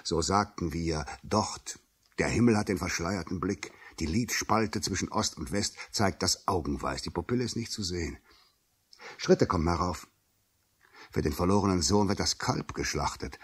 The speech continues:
und unter Brüdern wird ein Anzug getauscht. Der Handel ist nicht gut, denn ich bin dieser Welt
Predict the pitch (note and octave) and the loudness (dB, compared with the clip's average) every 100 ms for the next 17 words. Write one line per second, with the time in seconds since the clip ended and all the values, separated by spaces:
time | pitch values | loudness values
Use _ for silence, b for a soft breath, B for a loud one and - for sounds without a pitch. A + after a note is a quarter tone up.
0 | b F#2+ E2 D#2 D2+ G#2+ A2 G#2 G2 b | b -4 -2 -2 0 4 4 4 2 b
1 | b F2+ - E2 - - G2 - - D2 | b -4 -2 -6 -4 -2 0 0 -2 -4
2 | - - - - - F2 F#2 G2 F2 - | -6 -10 -6 -6 -4 -2 -2 -2 -4 -2
3 | F2 - - C2+ B1+ D#2 F#2 - G#2 F#2 | -4 -4 -6 -6 -4 -4 -2 -2 -2 0
4 | F#2+ F2+ E2+ E2+ F2+ E2 | 0 -2 -2 0 -2 -2